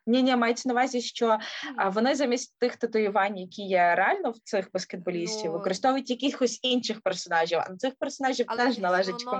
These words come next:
Speaker 1: комусь
Speaker 2: то
Speaker 1: авторське
Speaker 2: ж
Speaker 1: право.
Speaker 2: їхня, ну, типу, зараз, е, три Д і два Д графіка пішла настільки вперед, що, типу, можна від-, ну, скажімо так, е, зобразити дуже схожого персонажа, просто інші татуювання давати. Або
Speaker 1: М, ну,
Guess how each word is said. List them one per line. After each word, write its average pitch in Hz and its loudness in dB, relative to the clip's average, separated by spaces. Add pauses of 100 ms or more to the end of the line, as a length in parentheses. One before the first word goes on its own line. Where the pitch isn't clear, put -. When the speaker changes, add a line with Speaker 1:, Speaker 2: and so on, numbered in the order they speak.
Speaker 1:
комусь 233 -6
Speaker 2:
то 240 -2
Speaker 1:
авторське 220 -8
Speaker 2:
ж 214 -8
Speaker 1:
право. 185 0
Speaker 2:
їхня, 240 -8
ну, 208 -4
типу, 196 -4
зараз, 214 0
е, 202 0
три 196 -10
Д 202 2
і 196 -2
два 190 -4
Д 190 -2
графіка 202 -4
пішла 190 -8
настільки 190 -12
вперед, 185 -4
що, - -8
типу, 180 -12
можна 240 -4
від-, 208 -8
ну, 180 -10
скажімо 190 -10
так, 175 -10 (520)
е, 175 -8
зобразити 180 -6
дуже 180 -10
схожого 175 -8
персонажа, 165 -12
просто - -16
інші 349 -8
татуювання 285 -6
давати. 196 -10 (460)
Або 202 -2
Speaker 1:
М, 202 2
ну, 254 4